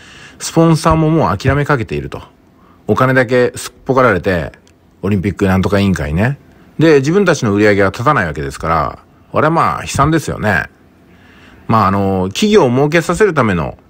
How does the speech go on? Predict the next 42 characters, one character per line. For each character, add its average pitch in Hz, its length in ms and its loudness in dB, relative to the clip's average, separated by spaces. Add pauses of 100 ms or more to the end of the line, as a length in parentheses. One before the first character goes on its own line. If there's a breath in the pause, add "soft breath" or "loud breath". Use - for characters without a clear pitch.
(240)
祭 117 280 -2
典、 101 260 -4
そ 147 100 -2
れ 151 80 2
が 139 80 4
オ 127 80 4
リ 143 80 2
ン 151 60 0
ピ 165 80 0
ッ 160 40 -2
ク 120 120 0
だ 87 60 0
っ 80 40 -4
た 80 140 -8
ん 73 60 -4
で 73 40 -8
す 76 60 -14
け 80 80 -8
ど 92 40 -2
も、 95 360 0
中 - 140 2
止 214 180 2
に 208 60 4
な 202 100 4
る 101 80 0
と、 90 420 0 (400 loud breath)
ひ - 180 -2
ど 170 140 4
い 220 80 2
目 113 140 2
に 92 80 0
遭 85 60 -2
う - 20 -4
ん 78 60 -4
で - 40 -12
す 139 80 -6
ね、 170 80 0
そ 113 140 -2
の 87 80 -2
企 - 160 -8
業 80 160 0
は。 64 160 -6